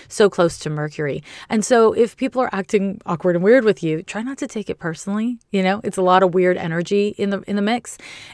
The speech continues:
And also, people may react in ways that you find mystifying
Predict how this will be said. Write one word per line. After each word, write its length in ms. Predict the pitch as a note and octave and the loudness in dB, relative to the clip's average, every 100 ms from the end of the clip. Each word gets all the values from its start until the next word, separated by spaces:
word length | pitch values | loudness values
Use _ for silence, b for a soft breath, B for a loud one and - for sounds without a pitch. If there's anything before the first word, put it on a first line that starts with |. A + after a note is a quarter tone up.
| - | -2
And 280 | A#3+ A#3 A3+ | 2 2 0
also, 440 | A3 A3+ - B3+ | 0 -2 0 0
people 380 | A#3+ C#4 - G3+ | 0 -4 -4 -6
may 260 | - C#4+ C#4 B3+ _ F3+ | -2 -4 -4 -8 _ -2
react 340 | A#3 A#3+ C4 | 0 0 0
in 100 | C4 | 0
ways 200 | A#3+ B3 | 0 0
that 140 | A3+ | -2
you 100 | A3 | -4
find 360 | A3+ A#3 A3+ - | -2 -2 -2 -4
mystifying 1000 | E3+ F#3+ C#4 - B3 D#3 D3 D#3 E3 G3 | -6 -2 -2 -2 -2 -2 -2 -6 -8 -12